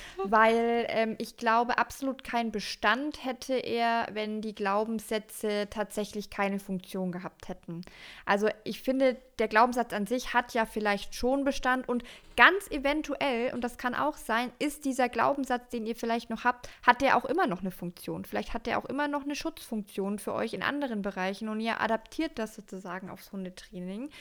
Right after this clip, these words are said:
Speaker 2: Ähm, das kann alles möglich sein. Deswegen glaube ich,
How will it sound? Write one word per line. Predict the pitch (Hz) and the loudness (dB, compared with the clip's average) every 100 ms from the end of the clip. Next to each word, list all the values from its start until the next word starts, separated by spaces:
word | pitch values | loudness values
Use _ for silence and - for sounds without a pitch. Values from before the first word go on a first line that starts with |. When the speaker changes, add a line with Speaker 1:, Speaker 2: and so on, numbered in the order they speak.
| - - - | -18 -18 -4
Speaker 2:
Ähm, | 220 214 | 0 0
das | 214 220 | 0 -4
kann | - 247 294 - - | 0 2 0 -4 4
alles | 226 240 247 220 | 4 4 0 -6
möglich | 202 180 - | -6 -8 -10
sein. | 175 190 | -10 -8
Deswegen | 202 254 247 | -6 -4 -2
glaube | 247 262 | 2 2
ich, | 277 | 0